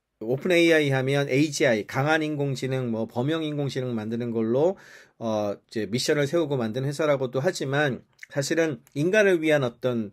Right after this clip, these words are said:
에이아이 기업을 만들자라고 시작을 했던 거였는데 거기에서 제일 두렵게 생각한 게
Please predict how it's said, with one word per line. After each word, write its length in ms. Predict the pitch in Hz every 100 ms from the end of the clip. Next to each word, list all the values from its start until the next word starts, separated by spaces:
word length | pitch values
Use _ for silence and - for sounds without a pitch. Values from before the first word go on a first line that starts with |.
| - _ -
에이아이 420 | 117 127 143 139
기업을 300 | 120 131 127
만들자라고 720 | 110 101 135 135 127 120 120 113
시작을 300 | - 135 131
했던 280 | - 170
거였는데 500 | 139 123 113 110 139
거기에서 460 | 139 135 143 180 170
제일 260 | 143 143 139
두렵게 300 | 147 170 143
생각한 400 | 151 135 120 117
게 300 | 180 131